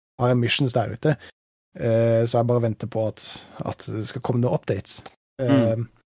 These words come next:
Speaker 1: og jeg tweetet det <laughs> tidligere i dag, for hver gang det kommer, eh, en sånn, eh, devlog ifra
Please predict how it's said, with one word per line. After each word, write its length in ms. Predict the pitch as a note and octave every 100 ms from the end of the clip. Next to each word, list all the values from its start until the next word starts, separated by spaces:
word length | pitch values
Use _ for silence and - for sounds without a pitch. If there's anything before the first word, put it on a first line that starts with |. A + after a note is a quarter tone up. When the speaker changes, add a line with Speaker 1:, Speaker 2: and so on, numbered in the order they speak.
| _ _ _ _
Speaker 1:
og 120 | D#3 C#3
jeg 100 | C3+ D3 A#2+
tweetet 280 | C3 C3 B2+
det 120 | C3+
<laughs> 140 | - -
tidligere 300 | B2+ A#2 A#2
i 100 | B2+
dag, 100 | B2+
for 120 | C3
hver 240 | A#2 B2+
gang 180 | A#2+ A#2+
det 80 | A#2+
kommer, 320 | A#2+ A#2 A#2 A#2
eh, 320 | A#2 A2+ A2+
en 100 | A#2
sånn, 280 | A2+ A#2 A2+
eh, 120 | A2+ A2
devlog 440 | A2+ G#2 C3 D#3 - -
ifra 640 | C3 B2+ A#2 A2 A2+ A2